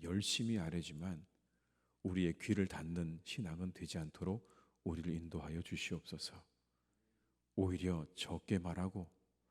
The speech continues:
우리의 귀를 열어 하나님 말씀을 경청할 줄 아는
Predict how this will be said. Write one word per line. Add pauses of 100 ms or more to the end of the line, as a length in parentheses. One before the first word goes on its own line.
(280)
우리의 (400)
귀를
열어 (400)
하나님
말씀을
경청할
줄
아는